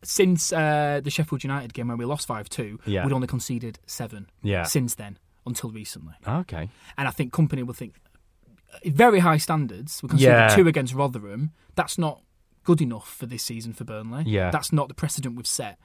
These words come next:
Speaker 2: Yeah.
Speaker 1: So I think coming into the game tomorrow against Q P R and going into the Rovers game, we'll be on it defensively.
Speaker 2: Hmm.
Speaker 1: I think he'll have given them a, given them a, given them a bit of a rocket.
Speaker 2: Yeah.
Speaker 1: So I don't think you'll score.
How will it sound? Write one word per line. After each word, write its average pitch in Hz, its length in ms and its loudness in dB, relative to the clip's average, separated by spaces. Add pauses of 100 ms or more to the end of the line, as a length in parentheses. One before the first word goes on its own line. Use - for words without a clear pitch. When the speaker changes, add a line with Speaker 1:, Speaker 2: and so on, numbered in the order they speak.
Speaker 2:
Yeah. 98 240 -2
Speaker 1:
So 165 180 6
I 196 120 8
think 143 320 -6 (100)
coming 147 200 4
into 143 240 -2
the 131 100 -4
game 135 200 -4
tomorrow 147 280 -2
against 131 220 -8
Q 123 160 -6
P 123 160 -10
R 131 240 -8 (460)
and 123 100 -6
going 127 180 0
into 120 200 -6
the 113 80 -8
Rovers 123 340 -6
game, 107 340 -10 (920)
we'll 139 180 -2
be 131 120 -2
on 131 140 -2
it 107 80 -12
defensively. 117 600 -12 (180)
Speaker 2:
Hmm. 90 220 -8
Speaker 1:
I - 40 -16
think 131 200 -6
he'll 123 80 -6
have 113 60 -10
given 113 180 -8
them 110 100 -10
a, - 40 -20
given 117 300 -8
them 110 40 -10
a, 113 320 -16
given 131 240 -4
them 117 120 -6
a - 40 -8
bit 113 140 -14
of 110 80 -16
a 104 40 -14
rocket. 104 380 -14 (120)
Speaker 2:
Yeah. 90 280 0
Speaker 1:
So 135 140 -2
I 139 120 2
don't 143 140 -6
think 113 120 -12
you'll 110 120 -16
score. - 280 -16